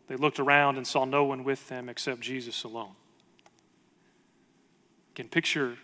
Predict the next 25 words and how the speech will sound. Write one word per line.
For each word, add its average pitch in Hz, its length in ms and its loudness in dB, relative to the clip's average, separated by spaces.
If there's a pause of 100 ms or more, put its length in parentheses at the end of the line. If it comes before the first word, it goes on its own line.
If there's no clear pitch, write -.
in 127 100 -10
your 123 100 -10
mind's 123 460 0
eye 127 360 2 (800)
this 131 140 -6
scene 120 420 -6 (140)
once 123 200 -14
again. 113 280 -10 (1160)
There 143 160 4
from 139 220 -2
this 135 240 -2 (280)
cloud 147 520 8
surrounding 139 840 2
you 131 260 -4 (720)
on 135 80 -6
the 120 60 -6
high 143 340 8
mountain 139 460 0
with 127 120 -4
Jesus, 131 600 -4 (420)
the 135 80 -10
voice 143 460 4
of 127 100 -4
God 139 260 6
the 127 120 -4